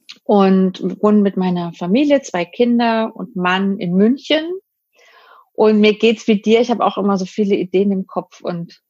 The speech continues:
äh, bin dann so, gehe so hart mit mir ins Gericht, was ich alles nicht umgesetzt habe, aber will da auch ein bisschen lockerer und cooler werden und mehr so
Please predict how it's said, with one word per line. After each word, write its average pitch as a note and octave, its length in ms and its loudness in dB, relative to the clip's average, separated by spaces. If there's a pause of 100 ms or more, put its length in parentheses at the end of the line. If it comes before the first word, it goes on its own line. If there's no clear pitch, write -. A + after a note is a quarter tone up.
(500)
äh, F3+ 400 4
bin F#3 180 0
dann F#3+ 220 0
so, F3 640 2
gehe G3+ 120 2
so F#3 200 -2
hart G3+ 180 0
mit G3+ 160 2
mir G3 120 2
ins F#3+ 180 -6
Gericht, A#3 340 -2
was G#3 180 -2
ich G#3 140 -4
alles G3+ 240 -4
nicht D4 220 2
umgesetzt A3+ 680 0
habe, G3 280 -4
aber F3+ 280 -2
will F#3+ 140 -2
da F#3 160 -2
auch F#3+ 100 -4
ein F#3 100 -10
bisschen F3+ 600 -4 (840)
lockerer A3 580 2
und G#3+ 100 0
cooler A#3 420 2
werden F#3+ 280 2
und F3 160 -2
mehr G3 180 2
so E3+ 240 -4